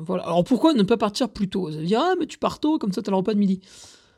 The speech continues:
Euh, ouais, mais si tu veux rogner mes heures de sommeil, enfin, c'est bon, quoi, je les fais tout le temps quand je suis en train d'être speaker, là ça suffit maintenant, on va arrêter. On va arrêter d'abîmer le sommeil.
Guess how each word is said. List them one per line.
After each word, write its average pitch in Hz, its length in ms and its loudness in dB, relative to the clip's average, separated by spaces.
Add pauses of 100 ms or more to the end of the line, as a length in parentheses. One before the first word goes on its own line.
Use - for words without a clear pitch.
(300)
Euh, 185 80 4
ouais, 233 420 6
mais 190 220 0
si 185 100 -10
tu - 160 -8
veux 220 160 0
rogner 196 400 2
mes 196 180 0
heures 202 100 -2
de 190 60 -14
sommeil, 226 320 -2
enfin, 202 200 -8
c'est 196 180 -6
bon, 208 220 -4
quoi, 185 160 0
je 160 80 -2
les 175 100 0
fais 185 160 -4
tout 190 140 -10
le 180 60 -6
temps 196 180 0
quand 180 140 -4
je - 100 -6
suis 196 100 -6
en 180 80 0
train 185 160 -6
d'être 170 180 -6
speaker, 196 560 0
là 180 100 -2
ça 185 140 -8
suffit 190 320 -6
maintenant, 180 260 0
on 165 40 -4
va 160 100 -2
arrêter. 180 420 -4 (800)
On - 40 -8
va 175 120 2
arrêter 165 340 0
d'abîmer 170 320 2
le 156 60 -2
sommeil. 165 420 -6